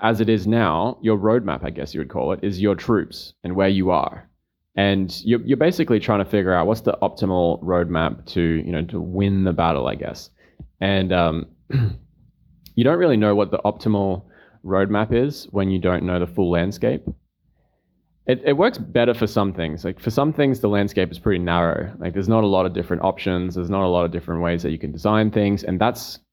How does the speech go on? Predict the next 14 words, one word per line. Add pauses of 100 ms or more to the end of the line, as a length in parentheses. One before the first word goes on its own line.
(220)
kind
of
ideal. (140)
It
makes
me
comfortable
when (440)
there's, (1160)
when
there's
not
so
many